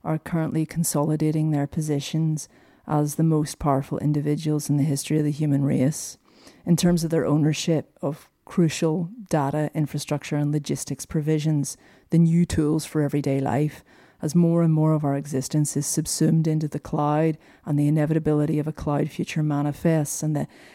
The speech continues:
exigent propitiations of the crypto cultists and Web three jingoists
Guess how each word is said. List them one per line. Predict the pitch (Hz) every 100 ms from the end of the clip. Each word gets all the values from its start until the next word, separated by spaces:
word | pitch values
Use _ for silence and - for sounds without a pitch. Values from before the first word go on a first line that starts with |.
| _ -
exigent | 156 - 165 160 -
propitiations | - - - 160 - 226 151 - 160 151
of | 156 151
the | 156 147 - _
crypto | - 180 - 165
cultists | - 170 156 - 165 -
and | 156 151
Web | 156 156
three | - 156 165
jingoists | 156 151 156 165 165 - - -